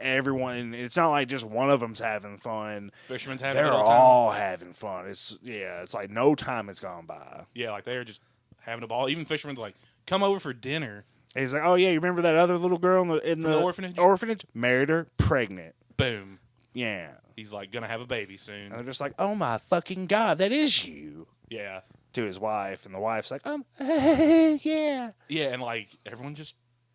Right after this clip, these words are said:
Speaker 2: having a good dinner.
Speaker 1: But while they're having their nice little reunion, Shu's face has already hit the paper.
Speaker 2: Yeah.
Speaker 1: Um, which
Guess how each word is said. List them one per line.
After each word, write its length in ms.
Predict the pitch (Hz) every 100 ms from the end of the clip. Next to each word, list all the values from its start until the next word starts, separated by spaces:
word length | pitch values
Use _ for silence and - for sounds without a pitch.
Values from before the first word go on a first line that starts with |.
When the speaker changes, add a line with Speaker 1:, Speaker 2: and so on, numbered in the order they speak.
| _ _ _ _
Speaker 2:
having 200 | 117 117
a 20 | 131
good 140 | 131
dinner. 400 | 131 139 151 143 _ _ _ _ _ _ - _ _ _ _ _ _ _ _ _ _ _ _ _ _
Speaker 1:
But 200 | 135 120
while 340 | 107 127 143 147
they're 120 | 127
having 280 | 151 139 131
their 120 | 123
nice 300 | 127 127 139
little 180 | 123 107
reunion, 880 | 101 101 127 135 120 95 90 87 _ _ _ _ _ _ _ _ _ -
Shu's 560 | - - 147 139 117
face 280 | 147 135 120
has 120 | 113
already 240 | 117 110 101
hit 180 | 117
the 60 | 104
paper. 640 | - 117 101 98 92 98 _ _ _ _ _ _ _
Speaker 2:
Yeah. 340 | 147 143 113 101 _ _ _ -
Speaker 1:
Um, 440 | 127 113 101 101
which 420 | 147 151 120 -